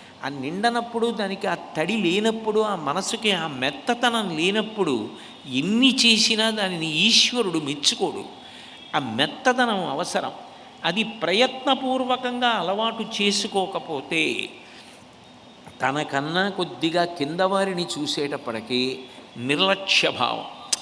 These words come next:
వారి ఏముంది నాకన్నా తక్కువ వారనేటటువంటి ఒక నిరసన భావం బయలుదేరుతుంది. తనతో సమానులు కనపడ్డారనుకోండి, ఉపేక్ష, "ఆ, ఏముంది వాళ్ళు నాతో సమానులు,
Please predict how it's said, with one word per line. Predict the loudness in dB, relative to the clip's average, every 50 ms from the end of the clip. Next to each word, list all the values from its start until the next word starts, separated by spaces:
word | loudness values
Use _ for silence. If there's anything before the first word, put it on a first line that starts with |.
| -8 -12 -20 -20 -20 -20 -20 -20 -8 -2
వారి | 2 4 6 8 8 6 6 6
ఏముంది | 4 4 2 2 0 -2 -2 -2
నాకన్నా | -2 -2 -2 -2 -2 -2 0 -2 -4 -2
తక్కువ | -2 -2 -2 -4 -2 0 2 2 4 4
వారనేటటువంటి | 4 4 2 2 0 0 -2 -2 -2 -4 -6 -6 -6 -4 -4 -4 -4 -6 -6
ఒక | -6 -4 -4 -4
నిరసన | -4 -4 -2 0 0 0 0 0 0 0 0
భావం | 0 0 0 0 0 0 -2 -4 -4 -2
బయలుదేరుతుంది. | -2 0 0 -2 -2 -2 -2 -2 -4 -6 -10 -12 -12 -14 -16 -18 -20 -20 -20 -20 -20 -20 -20 -20 -20 -20 -20 -20 -8 -4 -2
తనతో | 0 2 0 2 4 4 4
సమానులు | 4 4 4 2 4 4 4 4 4 2 2 0 0
కనపడ్డారనుకోండి, | 0 0 0 0 -2 -4 -2 0 0 0 0 0 -4 -6 -4 -2 -2 -2 -2 -4 -4 -6 -6 -6 -6 -6
ఉపేక్ష, | -6 -4 0 2 2 2 2 0 0 0 0 0 0 -4 -8 -12 -18 -20 -20 -20 -20 -20 -20 -20 -6 0 2
"ఆ, | 4 4 4 2 0 -2 -2 -2 0
ఏముంది | 2 4 4 6 6 4 4 2 -2 -2 0 0 0
వాళ్ళు | 2 2 0 0 0
నాతో | 0 0 0 0 0 0 -2
సమానులు, | -2 0 0 0 0 0 0 0 -2 -4 -6 -8